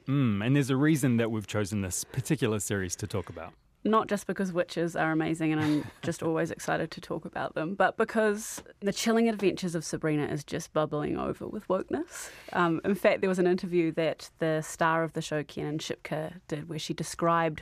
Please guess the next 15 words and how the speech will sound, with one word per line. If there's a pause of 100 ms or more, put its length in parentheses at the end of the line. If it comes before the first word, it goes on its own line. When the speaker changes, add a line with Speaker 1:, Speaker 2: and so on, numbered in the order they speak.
(120)
Speaker 2:
her
version
of
Sabrina
Spellman,
who's
the
main
character,
as
woke.
So (640)
says
it's
woke,